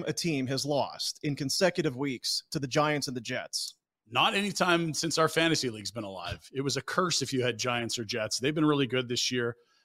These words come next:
Speaker 2: Uh, Saquon Barkley, a big reason of why the Giants have been good. He's back finally after two miserable campaigns.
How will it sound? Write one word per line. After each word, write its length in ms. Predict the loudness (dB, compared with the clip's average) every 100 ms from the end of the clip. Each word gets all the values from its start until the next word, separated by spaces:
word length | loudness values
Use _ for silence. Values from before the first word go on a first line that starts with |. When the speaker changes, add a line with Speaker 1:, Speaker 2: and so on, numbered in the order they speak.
| -2
Speaker 2:
Uh, 440 | 2 4 6 4 0 -4
Saquon 340 | 0 2 4 6
Barkley, 320 | 4 4 2
a 60 | 2
big 280 | 0 0
reason 260 | 2 0 0
of 80 | 2
why 260 | 4 4 0 -6 -10
the 60 |
Giants 340 | -6 -2 -2 -4
have 100 | -4
been 180 | -4 -2
good. 160 | -2
He's 120 | -4 0
back 360 | 4 4 2
finally 520 | 0 0 2 2 0
after 180 | -2 -6
two 160 | -6 -2
miserable 420 | 0 0 0 0
campaigns. 600 | 2 0 2 0 0